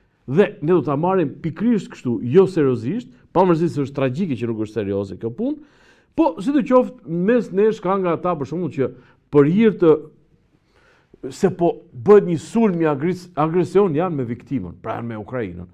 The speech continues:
dhe kanë vënë flamujt Ukrainës. Ka nga ata që janë kundër rusit, e urrejnë rusin në koncept. Dhe për këtë arsye janë kundër Rusisë në këtë luftë. Ka nga ata shumë shqiptarë që janë pro-amerikanë, me që Am-,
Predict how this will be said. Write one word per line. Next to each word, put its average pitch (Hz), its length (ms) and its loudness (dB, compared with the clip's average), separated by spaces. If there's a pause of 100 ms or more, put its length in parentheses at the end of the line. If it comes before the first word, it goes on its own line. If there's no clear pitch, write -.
(260)
dhe 131 120 -6
kanë 123 180 -4
vënë 120 180 -4
flamujt 113 440 -4
Ukrainës. 95 500 -14 (1120)
Ka 277 180 2
nga 240 140 6
ata 262 260 2
që 208 140 0
janë 220 240 4 (100)
kundër 285 360 8
rusit, 120 320 -2
e 196 80 8
urrejnë 220 680 4
rusin 233 420 -2
në 220 140 2
koncept. - 460 -10 (760)
Dhe 90 80 -12
për 98 140 -12
këtë 165 100 4
arsye 156 380 0 (260)
janë 165 400 2 (420)
kundër 160 380 -2 (240)
Rusisë - 760 -14
në 92 100 -16
këtë 95 160 -16
luftë. - 260 -20 (420)
Ka 254 160 6
nga 254 140 4
ata 196 180 4
shumë 139 240 -8
shqiptarë 135 340 -4
që 135 60 0
janë - 260 -4 (200)
pro-amerikanë, 160 680 4
me 127 100 0
që 135 120 -2
Am-, 117 160 -6